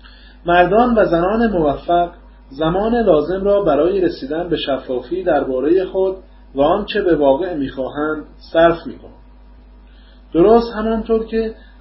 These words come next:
قبل از شروع به ساختمانسازی باید پیش‌طرحی را از آنچه که می‌خواهید بسازید داشته باشید. و این در حالی است که اغلب اشخاص چنان به استقبال زندگی می‌روند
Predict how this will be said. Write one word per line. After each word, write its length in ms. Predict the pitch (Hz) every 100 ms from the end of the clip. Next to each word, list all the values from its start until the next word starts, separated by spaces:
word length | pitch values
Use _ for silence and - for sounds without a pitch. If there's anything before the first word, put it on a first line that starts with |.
| -
قبل 240 | 202 214
از 120 | 220 220 -
شروع 320 | 156 202 233
به 60 | 156
ساختمانسازی 1120 | - 127 - 135 123 120 127 123 127 170 170 - - - -
باید 400 | 143 156 208 226
پیش‌طرحی 760 | 170 156 - 185 208 202 208
را 240 | 202 202 175
از 120 | 160
آنچه 320 | 170 190 151
که 120 | 135
می‌خواهید 520 | 120 117 120 113 113
بسازید 640 | 120 113 127 120 139 151 151 - - -
داشته 360 | 135 135 - 156
باشید. 340 | 113 - - - - - - - - - - - - - -
و 40 | 170
این 280 | 214 269
در 200 | 262 208
حالی 300 | 190 214 247
است 200 | 254 -
که 180 | 247 196
اغلب 260 | 170 185 220 233
اشخاص 420 | 165 - 190 202 196 -
چنان 300 | 165 214 226
به 100 | 190
استقبال 640 | 170 - 170 165 170 170
زندگی 440 | 165 143 139 151
می‌روند 540 | 185 185 175 175 175